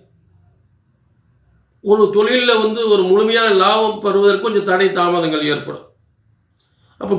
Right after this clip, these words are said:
குரு பார்க்கறதுனால அந்த தடை வந்து முழுமையா, அதை குரு எப்ப பார்க்கறாரு? இருபத்தொன்னு, இருபத்தொன்னு பன்னெண்டு ரெண்டாயிரத்தி இருபத்தஞ்சு அன்று அதிச்சார பெயர்ச்சி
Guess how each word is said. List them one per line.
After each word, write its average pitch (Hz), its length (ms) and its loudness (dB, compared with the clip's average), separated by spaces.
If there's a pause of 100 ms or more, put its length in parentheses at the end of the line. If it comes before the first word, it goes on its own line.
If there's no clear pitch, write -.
குரு 302 180 4 (180)
பார்க்கறதுனால 220 560 0 (100)
அந்த 196 280 0
தடை 214 180 2 (100)
வந்து 190 220 0 (800)
முழுமையா, 247 600 2 (760)
அதை 180 200 -4
குரு 202 240 -2
எப்ப 190 220 -4
பார்க்கறாரு? 175 460 0 (360)
இருபத்தொன்னு, 175 540 0 (1120)
இருபத்தொன்னு 202 600 0 (540)
பன்னெண்டு 196 400 0
ரெண்டாயிரத்தி 190 520 0
இருபத்தஞ்சு 175 500 -2
அன்று 170 200 -4 (180)
அதிச்சார 214 480 -2 (160)
பெயர்ச்சி 180 320 -2